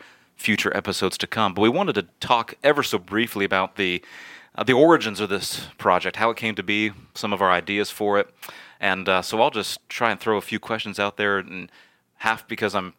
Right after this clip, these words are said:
pretending to be professional and half because I've genuinely forgotten, and I'm hoping you guys can remind me. But as we were putting our heads together at recent events, just hanging out, chatting, and things like that, I think we were coming to realize that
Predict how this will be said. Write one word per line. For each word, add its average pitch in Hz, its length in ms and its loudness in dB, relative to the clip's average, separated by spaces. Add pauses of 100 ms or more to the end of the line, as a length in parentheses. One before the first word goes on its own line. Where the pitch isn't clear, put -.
pretending 123 300 -4
to 107 60 -2
be 101 100 -2
professional 101 460 -2
and 90 60 -6
half 107 180 -2
because 101 200 -4
I've 95 100 0
genuinely 110 320 -2
forgotten, 98 480 -2
and 92 100 0
I'm 95 80 -4
hoping 101 260 2
you 92 80 -2
guys 98 220 0
can 92 160 -4
remind 92 320 -2
me. 90 160 -4 (460)
But 101 320 2 (240)
as 117 140 -2
we 214 120 2
were 143 160 6
putting 160 240 4
our 117 60 8
heads 139 220 2
together 123 480 4 (380)
at 104 140 -2
recent 110 280 0
events, 110 400 2
just - 280 -4 (100)
hanging 107 300 -2
out, 104 300 2
chatting, 104 400 -2
and 95 80 -8
things 104 200 -4
like 95 140 -2
that, 107 280 0 (380)
I - 80 -2
think 247 440 -2
we 127 160 0
were 107 180 0 (420)
coming 139 220 0
to 104 80 -2
realize 110 420 4
that 95 280 4